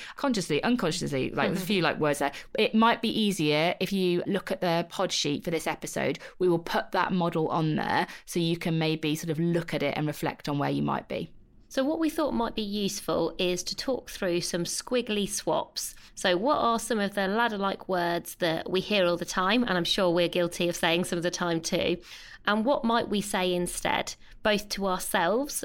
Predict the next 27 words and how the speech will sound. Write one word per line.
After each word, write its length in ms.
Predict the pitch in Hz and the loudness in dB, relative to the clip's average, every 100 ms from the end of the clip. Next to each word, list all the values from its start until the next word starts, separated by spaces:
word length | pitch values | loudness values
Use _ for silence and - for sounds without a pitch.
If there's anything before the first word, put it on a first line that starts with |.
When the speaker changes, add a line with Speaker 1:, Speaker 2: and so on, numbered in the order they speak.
| - | -4
Speaker 2:
which 220 | - - | -4 0
we've 160 | 185 | -2
framed 400 | - - 180 175 | 0 0 2 0
as 80 | 170 | -2
a 60 | 180 | -2
Coach 240 | - 175 | -2 -2
Yourself 260 | - 165 - | -2 -2 -2
question, 540 | 175 - - 196 240 - - - - | -4 -2 0 0 -2 -6 -20 -20 -4
but 100 | - | 2
also 260 | 294 254 | 4 4
what 180 | 214 - | 2 2
might 160 | 226 - | 2 2
we 60 | |
say 240 | 208 220 196 | 0 0 -2
to 200 | 196 - | -2 -4
someone 320 | - 185 175 | -2 0 0
else, 360 | 165 156 - - | 0 0 -4 -8
so 200 | - 175 | -2 0
a 40 | 170 | 0
coaching 440 | - 190 - 175 | 0 0 0 -2
question, 540 | - 165 - 180 165 156 - - | -2 -4 -2 -2 -2 -4 -14 -6
in 100 | - | -4
case 260 | 202 202 - | 0 0 0
you're 80 | 180 | -2
having 240 | 175 170 | -2 -4
career 300 | 165 175 170 | -4 -4 -4
conversations 1000 | - 180 175 - 247 240 - 233 220 220 | -2 -4 -4 0 0 0 0 0 0 -2